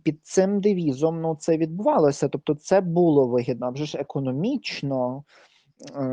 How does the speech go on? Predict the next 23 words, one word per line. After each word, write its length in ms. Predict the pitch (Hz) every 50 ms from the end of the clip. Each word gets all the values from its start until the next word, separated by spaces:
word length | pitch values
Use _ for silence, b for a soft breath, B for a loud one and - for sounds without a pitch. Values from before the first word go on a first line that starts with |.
| 127 127
господарчо, 840 | 123 131 139 135 - - - 139 143 185 220 226 - - - - 147
ще 220 | 131 - - 190 202
щось, 340 | - - - 143 135 - -
ну, 140 | 135 139 - _ _ _ _ _ _ _ _
ну, 240 | 147 143 143 135 127 -
тут 200 | - 147 139 -
я 100 | 131 120
погоджуюсь, 500 | - 131 147 214 247 185 156 135 - -
це 140 | - - 131
не 120 | 127 127
було, 380 | 120 123 127 131 139 139 139 131
<laughs> 220 | 139 135 127 -
жодна 380 | 143 127 147 175 214 220 190 143
війна 280 | 123 123 117 120 120
не 120 | 120 117 120
є 140 | 117 120 120
вигідною. 840 | 117 120 120 113 110 117 120 117 117 113 - - - - 160 175 170 _ _ _ _ _ _ _ _ _ _ _ _ _ _ _ _ _ _ _ _ _ _ _ _ _ _ _ _ _ _ _ _ _ _ _ _ _ _ _ _ _ _ _ _ _ _ _ _ _ _ _ _ _ _ _ _ _ _ _ _ _ _ _ _ _ _ _ _ _ _ _ _ _ _ _ _ _ _ _
Це 140 | - - 113
смерть 440 | - - 135 135 131 - - -
людей 480 | 135 135 135 139 147 160 175 165 135 -
і 40 | -
так 200 | - - 131 135
далі. 320 | 135 156 180 165 147 147